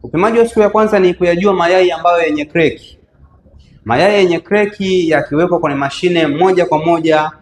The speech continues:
hayataleta matokeo, kwa sababu mayai yenye kreki yatazuia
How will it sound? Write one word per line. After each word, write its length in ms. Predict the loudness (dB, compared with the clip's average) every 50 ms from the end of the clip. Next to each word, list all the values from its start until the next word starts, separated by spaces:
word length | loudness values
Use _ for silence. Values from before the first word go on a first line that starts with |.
| _ _ _ _ _ _ _ _ -20 _ _ _ _ _ _ _ -20 -20 _ _
hayataleta 1400 | -20 -12 -6 -2 0 0 2 2 2 0 0 -2 -2 -2 -2 0 -2 -4 -2 -2 -4 -4 -2 0 0 0 0 0 -4 -10 -10
matokeo, 880 | -8 -8 -8 -8 -10 -12 -8 -6 -2 0 0 2 0 0 -2 -4 -6 -12 -20 -20 -20 _ _ _ -20 -20 _ _ _ _ _ _ -12
kwa 120 | -10 -8
sababu 560 | -6 -6 -4 0 0 2 2 0 0 -2 -6
mayai 360 | -6 -6 -6 -4 -2 0 0 0
yenye 240 | -2 -2 -4 -8
kreki 480 | -8 -6 -4 -4 -4 -4 -8 -12 -20 -14 -8
yatazuia 960 | -8 -6 -4 -2 -4 -4 -4 -2 0 2 4 4 4 4 4 2 0 0 -2